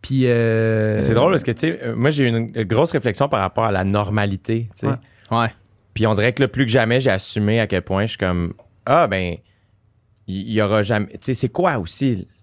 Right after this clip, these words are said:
Speaker 2: qu'est-ce qui est normal ?
Speaker 1: Mhm.
Speaker 3: C'est une bonne question.
Speaker 2: Tu sais, c'est, il y a, il y a tout ça aussi, tu sais, euh, moi, j'ai, j'ai réalisé à quel point, ben, j'ai une vie, somme toute, mettons que je compare à...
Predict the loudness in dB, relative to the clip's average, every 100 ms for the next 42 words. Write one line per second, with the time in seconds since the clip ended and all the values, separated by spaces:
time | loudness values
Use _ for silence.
0 | _ _ _ -2 -2 0 -2 0 -2 -2
1 | -2 0 2 2 0 -6 -14 -14 -10 -6
2 | -4 -2 -4 -6 -8 -12 -4 0 2 2
3 | -2 -2 0 2 2 2 0 -2 0 2
4 | 0 -2 -2 2 2 2 0 2 2 2
5 | 0 -2 -4 -14 -20 -20 -18 -10 -4 -2
6 | 2 2 2 2 2 2 0 0 0 2
7 | 0 0 0 0 0 -2 0 0 0 0
8 | 0 0 0 0 0 -2 -2 0 0 -2